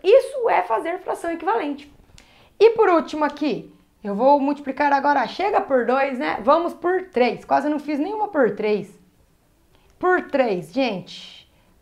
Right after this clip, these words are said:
por três vai ser vinte e um nonos.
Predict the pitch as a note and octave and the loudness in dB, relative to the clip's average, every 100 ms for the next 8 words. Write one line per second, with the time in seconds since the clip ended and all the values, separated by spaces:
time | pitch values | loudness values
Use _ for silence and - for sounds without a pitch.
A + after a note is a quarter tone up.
0 | _ - E4+ D4+ - A#3 G3+ G3 G#3 G3+ | _ -4 -2 -2 0 0 0 0 -2 -2
1 | A3 G3 F#3 - F#3 E3+ G3 B3 A#3+ G#3+ | -4 -4 -6 -14 -16 -10 -2 -2 -2 -4
2 | - G#3 G#3+ D4 A#4 D5+ - _ _ _ | -10 -6 -2 -2 -2 -8 -18 _ _ _
3 | _ _ _ C#4+ D#4 A#3 G#3 G#3 G3+ | _ _ _ 0 2 2 0 -8 -14